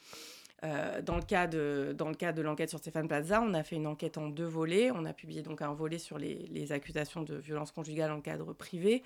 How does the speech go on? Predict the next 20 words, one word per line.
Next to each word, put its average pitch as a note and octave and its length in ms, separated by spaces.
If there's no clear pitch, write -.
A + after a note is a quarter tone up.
et E3+ 80
un E3 140
autre F3 280
volet F#3 440
sur F#3 180
des E3 160
accusations E3 680
sur - 200
ses E3 140
comportements F#3+ 560
dans G3 120
le D#3+ 80
cadre F3+ 300
professionnel. D#3+ 720
Et F3+ 120
ce - 80
qu'on F3+ 180
relate, F#3+ 480
c'est - 220
que D3+ 440